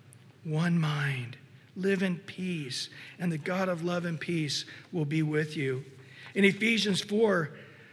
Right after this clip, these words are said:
one through three, it says, "I, therefore, the prisoner of the Lord, beseech you to walk worthy of the calling with which you've been called, with lowliness, gentleness, long-suffering."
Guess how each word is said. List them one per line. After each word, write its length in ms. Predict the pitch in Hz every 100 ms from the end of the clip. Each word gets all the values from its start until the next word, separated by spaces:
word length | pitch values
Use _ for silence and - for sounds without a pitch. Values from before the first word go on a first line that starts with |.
| - -
one 300 | 180 208 208
through 140 | 208 190
three, 440 | - 226 233 220
it 120 | 185
says, 560 | - 202 190 190 - -
"I, 200 | 196 208
therefore, 480 | 202 214 214 214 208
the 80 | 202
prisoner 500 | 208 202 202 214 208
of 100 | 185
the 80 | 196
Lord, 280 | 196 202 196
beseech 480 | 190 - 220 208
you 60 | 214
to 80 | 202
walk 320 | 208 208 208
worthy 380 | 196 220 220 226
of 100 | 214
the 80 | 214
calling 420 | 214 214 220 202
with 120 | 185
which 220 | 202 -
you've 100 | 214
been 140 | 202 202
called, 460 | 208 208 190 165 - - -
with 160 | 202 196
lowliness, 1120 | 190 202 214 208 196 165 143 135 - - - - -
gentleness, 960 | - 214 233 214 185 151 139 131 - - - -
long-suffering." 1120 | 196 202 175 - 202 196 202 160 143 135